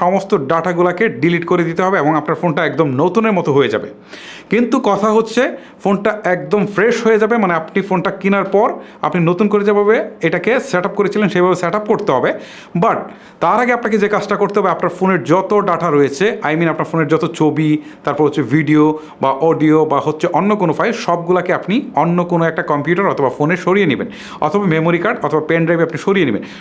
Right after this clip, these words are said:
সরিয়ে নেওয়ার পর আপনার ফোনে রিসেট ফ্যাক্টরি দিয়ে দিবেন। দিয়ে দেওয়ার পর কিন্তু আপনার ফোনে যত ভাইরাস আছে এবং আপনার ফোনে যত ডেটা আছে, সব কিন্তু চলে যাবে, ঠিক আছে?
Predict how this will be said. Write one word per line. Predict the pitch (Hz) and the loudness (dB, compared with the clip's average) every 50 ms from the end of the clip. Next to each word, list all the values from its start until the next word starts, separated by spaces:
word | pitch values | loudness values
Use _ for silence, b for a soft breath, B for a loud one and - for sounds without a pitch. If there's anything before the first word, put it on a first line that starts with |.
| B B - | B B -2
সরিয়ে | 160 170 185 214 214 214 214 | 0 2 4 4 4 4 4
নেওয়ার | 214 214 208 208 208 - | 2 2 2 0 -2 0
পর | 202 220 262 294 - - 156 | 0 0 0 0 -2 -4 -4
আপনার | - 190 160 - - | -2 -2 -4 -4 -2
ফোনে | 175 185 240 320 - B B B B B B - | -2 -2 -2 -2 -4 B B B B B B 0
রিসেট | 156 170 170 202 208 208 - - | 0 2 2 0 -2 -2 0 -2
ফ্যাক্টরি | 170 165 - - 185 180 175 175 | -2 0 2 2 2 2 2 2
দিয়ে | 170 180 180 | 2 2 2
দিবেন। | 185 185 233 277 320 294 - - | 2 2 2 0 -2 -4 -2 0
দিয়ে | 175 180 175 | 2 2 4
দেওয়ার | 180 170 160 - - - | 4 2 0 0 0 0
পর | 175 196 185 - | 0 0 0 0
কিন্তু | 208 196 - - 135 302 - 147 | -2 -2 0 0 -2 0 0 -2
আপনার | 143 - 160 - | -2 -2 -4 -2
ফোনে | - 170 170 170 143 165 | 0 0 2 2 2 2
যত | 156 160 156 117 107 | 2 0 0 -2 0
ভাইরাস | 113 131 143 175 190 190 202 190 | 0 0 2 0 0 0 -2 -4
আছে | 196 233 254 294 - | 0 0 -2 0 0
এবং | 135 139 139 | 0 0 0
আপনার | 135 - 151 - | 0 -2 -2 0
ফোনে | 165 160 131 131 | 0 0 2 0
যত | 151 - 180 147 117 139 | 0 0 0 -2 0 0
ডেটা | 160 196 - 240 226 214 | -2 0 2 2 0 0
আছে, | 214 254 285 269 B B B B - | 0 -2 -4 -6 B B B B -2
সব | - 262 254 247 - - | 0 0 0 0 0 0
কিন্তু | 214 170 156 147 - | 0 0 0 2 2
চলে | 160 131 113 113 | 2 2 2 0
যাবে, | 104 95 - - - | 0 -2 -4 -2 0
ঠিক | 226 262 262 | 0 2 2
আছে? | - - | 2 0